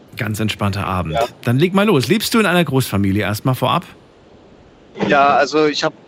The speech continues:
Speaker 2: ähm, vier Kinder, drei Schwestern und ja, meine Mutter hat elf Enkelkinder. Also wir sind große Familie, wenn wir uns treffen, achtzehn, zwanzig Leute, ist es der kleine Kreis.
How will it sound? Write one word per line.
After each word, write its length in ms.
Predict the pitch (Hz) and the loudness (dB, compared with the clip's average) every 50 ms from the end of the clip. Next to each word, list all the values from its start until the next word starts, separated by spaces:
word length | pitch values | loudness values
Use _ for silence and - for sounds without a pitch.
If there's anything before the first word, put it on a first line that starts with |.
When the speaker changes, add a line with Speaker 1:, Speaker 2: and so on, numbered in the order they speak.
| - - 123 | -12 -6 -2
Speaker 2:
ähm, 500 | 135 143 143 139 143 143 147 147 139 131 - - - _ - _ _ _ _ _ _ _ - - - | 0 0 0 0 0 0 2 0 0 -2 -8 -18 -20 _ -20 _ _ _ _ _ _ _ -20 -20 -16
vier 240 | - - 180 175 - | -6 -2 -2 0 0
Kinder, 340 | - 196 202 214 226 240 247 - - _ - - _ _ _ _ _ _ _ - - _ _ _ _ _ | -2 -4 -2 0 -2 -2 -4 -8 -20 _ -20 -20 _ _ _ _ _ _ _ -20 -20 _ _ _ _ _
drei 220 | - 127 135 147 147 | -8 -2 -2 -2 -2
Schwestern 540 | - - 175 175 - - 190 190 196 185 - _ - - - _ _ _ _ _ _ - - - - - - - - | -2 -2 -4 -4 -4 -4 -4 -4 -4 -6 -8 _ -20 -20 -20 _ _ _ _ _ _ -20 -20 -20 -20 -20 -20 -14 -10
und 1040 | 143 143 143 143 143 143 143 143 135 139 139 135 135 123 - - - - - - - - - - - | -6 -4 -4 -2 -2 -2 -2 -2 -4 -6 -8 -8 -8 -10 -10 -12 -12 -14 -14 -18 -20 -20 -20 -16 -8
ja, 280 | 117 117 123 127 139 139 - - | -2 0 2 2 2 0 -4 -6
meine 240 | 139 135 135 135 147 | -4 -4 -2 0 0
Mutter 300 | 147 151 160 156 160 151 | 0 0 0 0 0 0
hat 140 | 143 - - | -2 -2 -2
elf 360 | 127 135 147 127 - - - - | -2 -2 -2 -2 -4 -10 -10 -6
Enkelkinder. 580 | 143 147 - - 123 - 135 120 113 123 143 - - - - - - - - - - - - - - - - - - - - - - - - | -6 -6 -4 -6 -8 -6 -6 -4 -2 -2 -4 -4 -8 -20 -20 -20 -20 -20 -20 -20 -20 -20 -20 -20 -20 -20 -20 -20 -20 -20 -20 -20 -20 -20 -12
Also 500 | - 120 123 113 - 135 131 131 131 123 | -6 -6 -4 -2 0 2 4 4 2 2
wir 80 | 123 131 | 0 -4
sind 440 | 123 - 139 135 131 - - - - - - | -4 -4 -6 -6 -6 -8 -10 -14 -16 -10 -2
große 240 | - 143 151 143 - | 0 2 2 2 0
Familie, 340 | - 151 139 143 156 156 139 | -4 -2 0 2 2 2 2
wenn 140 | 139 135 135 | 0 0 -2
wir 60 | 139 | -4
uns 160 | 127 - - | -6 -6 -6
treffen, 320 | - 151 147 - 151 156 | -4 -4 -4 -2 -2 -2
achtzehn, 400 | 110 135 - - - - 139 135 | -2 -2 -4 -4 -8 -8 -8 -8
zwanzig 400 | 131 - 143 135 131 127 131 127 | -8 -6 -4 -4 -4 -6 -8 -6
Leute, 300 | - 151 143 135 127 147 | -4 -2 -2 -2 -2 -4
ist 160 | 143 127 - - | -4 -6 -6 -8
es 80 | - | -8
der 120 | - 131 113 | -8 -6 -4
kleine 340 | - 127 120 120 120 120 | -2 -2 0 0 0 -2
Kreis. 440 | 110 - 120 131 147 147 - - - | 0 0 2 2 2 0 -2 -6 -12